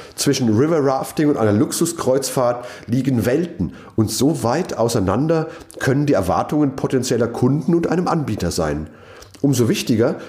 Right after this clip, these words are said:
beim Onboarding sehr früh klar und unmissverständlich zu kommunizieren.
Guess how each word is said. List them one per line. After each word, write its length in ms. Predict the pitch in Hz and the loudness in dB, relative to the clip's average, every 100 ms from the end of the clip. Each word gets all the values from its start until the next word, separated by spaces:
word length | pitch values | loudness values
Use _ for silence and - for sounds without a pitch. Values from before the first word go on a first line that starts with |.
| - | -4
beim 220 | 107 101 - | -2 -2 -2
Onboarding 640 | 170 220 151 147 143 147 | -2 2 2 4 2 0
sehr 280 | 104 131 190 | 0 0 0
früh 480 | - 131 143 143 - | 0 2 4 2 0
klar 420 | - 110 127 143 | -2 0 2 0
und 240 | 110 - | 0 0
unmissverständlich 920 | 151 156 151 - 151 - 104 104 120 - | 0 2 0 0 -4 0 -2 0 -4 -4
zu 100 | 147 | -2
kommunizieren. 840 | 113 98 117 - 139 131 73 - | 0 0 0 0 0 2 0 -4